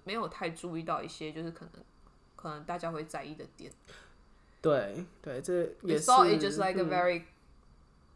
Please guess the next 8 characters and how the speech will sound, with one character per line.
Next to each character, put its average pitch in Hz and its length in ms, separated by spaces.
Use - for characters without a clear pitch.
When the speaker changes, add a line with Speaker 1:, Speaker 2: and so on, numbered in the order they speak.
Speaker 1:
like, 160 300
conversation, 160 760
random 156 400
conversation, 147 720
but 160 140
it 160 100
sh-, - 240
should-， - 280